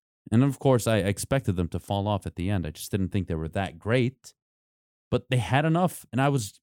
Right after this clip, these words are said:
pleasantly surprised. But Mel Tucker's a hell of a recruiter. You should know firsthand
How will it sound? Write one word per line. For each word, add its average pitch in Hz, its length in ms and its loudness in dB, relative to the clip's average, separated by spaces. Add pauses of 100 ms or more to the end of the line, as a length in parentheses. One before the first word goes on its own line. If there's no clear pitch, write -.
(120)
pleasantly 131 360 -2
surprised. 127 440 -6
But 95 180 -4 (320)
Mel 120 160 4
Tucker's 110 360 2
a 92 40 2
hell 98 160 2
of 85 80 0
a 90 80 4
recruiter. 95 420 4
You 98 160 4
should 98 200 -2
know 87 120 0
firsthand 92 580 0